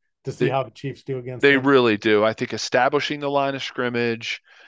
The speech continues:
Speaker 2: uh, you know, giving Patrick more time,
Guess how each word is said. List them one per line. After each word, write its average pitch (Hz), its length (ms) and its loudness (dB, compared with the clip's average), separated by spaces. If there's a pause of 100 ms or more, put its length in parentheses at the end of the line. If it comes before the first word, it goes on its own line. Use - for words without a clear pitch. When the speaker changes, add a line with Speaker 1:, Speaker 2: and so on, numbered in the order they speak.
(180)
Speaker 2:
uh, 107 460 0
you 117 120 -8
know, 107 300 -4
giving 120 480 -2 (100)
Patrick 117 560 -2
more 120 320 -2
time, 104 600 0